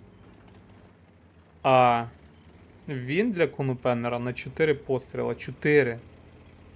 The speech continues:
Де чотири, а де один. І хлопець пограє. Ну, можливо, в мене такі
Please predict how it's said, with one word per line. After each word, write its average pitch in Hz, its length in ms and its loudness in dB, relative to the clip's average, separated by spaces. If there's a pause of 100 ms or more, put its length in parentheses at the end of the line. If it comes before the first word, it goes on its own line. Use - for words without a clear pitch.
(340)
Де 135 180 2
чотири, 160 460 0
а 139 120 2
де 127 140 0
один. 123 480 0 (1400)
І 135 100 -4
хлопець 151 460 -2
пограє. 117 580 -2 (3750)
Ну, 381 180 -10 (240)
можливо, 170 540 0
в 139 60 2
мене 135 320 -2
такі 131 540 -4